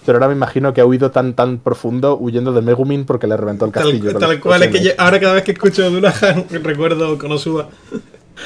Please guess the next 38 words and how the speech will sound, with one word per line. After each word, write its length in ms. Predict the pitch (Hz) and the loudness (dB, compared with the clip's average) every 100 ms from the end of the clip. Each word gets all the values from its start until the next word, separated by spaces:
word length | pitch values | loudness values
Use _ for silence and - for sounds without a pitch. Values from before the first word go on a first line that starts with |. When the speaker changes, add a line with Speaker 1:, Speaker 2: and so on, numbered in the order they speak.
| - - - _ _ _ _ | -18 -20 -20 _ _ _ _
Speaker 1:
Ahora, 240 | 139 143 143 | 2 6 6
ahora 220 | 139 147 | 4 2
siempre 320 | 151 143 143 | 2 0 2
que 60 | 127 | 4
lo, 260 | 127 120 | 4 4
lo 140 | 113 117 | 2 2
veo 180 | 131 127 | 2 0
pienso 240 | 123 117 | -4 -6
en 80 | 110 | -8
Konosuba. 480 | 107 101 110 95 95 _ _ _ _ _ _ _ _ _ | -8 -10 -10 -12 -14 _ _ _ _ _ _ _ _ _
Y, 340 | 156 143 127 123 | 0 2 2 -2
mm, 320 | 110 104 98 _ _ _ _ _ | -4 -8 -10 _ _ _ _ _
Dullahan 480 | 139 175 208 214 214 | -2 0 0 0 0
lo 140 | 180 | -2
que 100 | 165 | -2
es, 140 | 180 - | -6 -6
es 60 | - | -6
que 80 | |
tiene 240 | 135 117 98 - | -4 -4 -4 -2
un 240 | 156 135 | -2 0
huevo 240 | 127 180 202 | 0 0 0
de 80 | |
vida 220 | 151 175 - _ _ _ _ _ _ _ - - _ _ | -2 -4 -6 _ _ _ _ _ _ _ -20 -20 _ _
y 80 | 127 | -4
tiene 300 | 120 147 156 - _ _ _ _ - | 0 2 0 -4 _ _ _ _ -2
todos 240 | 147 151 | 0 2
los 220 | 147 139 | 0 -2
trucos 340 | - 139 131 - | -2 -4 -4 -6
posibles 460 | 123 - 135 113 | -6 -4 -4 -4
para, 400 | - 117 101 95 | -2 0 0 -4
para 180 | 104 101 | -4 -6
joderte. 400 | - 87 80 90 | -6 -10 -12 -14
Tiene 260 | 85 110 104 | -6 -4 -2
lo 120 | 98 | -2
de 80 | 104 | -4
desactivarte 500 | 107 101 110 117 139 | -6 -6 -6 -4 -4
los 140 | 139 | -2
Jin, 300 | 127 123 131 | -2 -4 -6